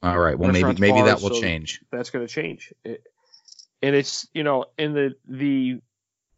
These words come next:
Speaker 2: the trickle down effect is already happening. You know, we've seen some cuts to some of the park, uh, you know, entertainment in Epcot, uh, which I don't know though, Tone. Do you think that's, uh,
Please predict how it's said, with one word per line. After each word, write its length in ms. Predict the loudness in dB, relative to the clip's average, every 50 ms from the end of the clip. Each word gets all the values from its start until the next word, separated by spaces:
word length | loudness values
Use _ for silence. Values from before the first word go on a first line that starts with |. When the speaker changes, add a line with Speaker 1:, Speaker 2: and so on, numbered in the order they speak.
| _ _ _ _ _ -12
Speaker 2:
the 180 | -8 -8 -8
trickle 460 | -8 -6 -4 -2 -2 -2 0 0 0
down 220 | 0 -2 -4 -6 -8
effect 420 | -10 -12 _ -10 -10 -10 -12 _ _ -18
is 200 | -14 -12 -10 -6
already 360 | -4 -2 0 0 0 0 -2 -4
happening. 400 | -4 -6 -8 -8 -10 -14 -18 -16
You 80 | -16
know, 100 | -12 -8
we've 180 | -6 -6 -6 -6
seen 360 | -6 -6 -4 -2 -2 -2 -2
some 200 | -4 -6 -6 -8
cuts 460 | -6 -4 -2 -2 -2 -2 -4 -10 -10 -8 -4
to 300 | -2 -2 -2 -2 -2 -6 -10 _ _ _ _ _ _ _ _ _ -10
some 180 | -6 -4 -2 0
of 60 | 0
the 80 | -2 -2
park, 360 | 0 2 2 2 2 0 -4 -12 -18 -18 -16 -10 -6
uh, 340 | -4 -4 -2 -2 -4 -6 -10 -12 _ _ _ _ _ _ _ _ _ _ -8
you 120 | -6 -4
know, 240 | -2 -2 -4 -4 -6 -6
entertainment 640 | -6 -4 -4 -4 -4 -4 -2 -2 0 2 2 2 2 0
in 60 | -2
Epcot, 420 | -6 -6 -6 -4 -4 -4 -4 -6 _ _ _ _ _ _ _ _ _ _ _ _ _ _ _ _ _ _ -4
uh, 220 | -2 -2 -2 -2 -2
which 300 | 2 2 2 2 2 -2 0
I 120 | 2 2 4
don't 140 | 4 4 4
know 140 | 2 0
though, 140 | -2 -6 -10
Tone. 280 | -10 -12 -12 -12 -12 -12
Do 100 | -10 -6
you 160 | -4 -4 -4
think 280 | -6 -6 -8 -8 -8 -8
that's, 580 | -6 -6 -6 -6 -8 -10 -12 -16 -16 -16 _ _ _ _ _ _ _ _ _ _ _ _ _ _ _ -20 -20 -20 _ _ _ _ _ _ _ -12
uh, 320 | -12 -10 -10 -12 -14